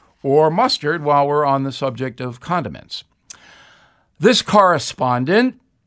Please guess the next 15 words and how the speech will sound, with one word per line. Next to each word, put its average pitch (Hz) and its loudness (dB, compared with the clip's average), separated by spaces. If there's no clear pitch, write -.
has 147 0
no 208 4
idea 143 0
what 175 2
Trump 175 2
did 160 0
on 160 2
January 147 0
sixth 247 0
other 190 4
than 170 -2
what 156 0
he 156 -8
said 131 -6
publicly. 185 -12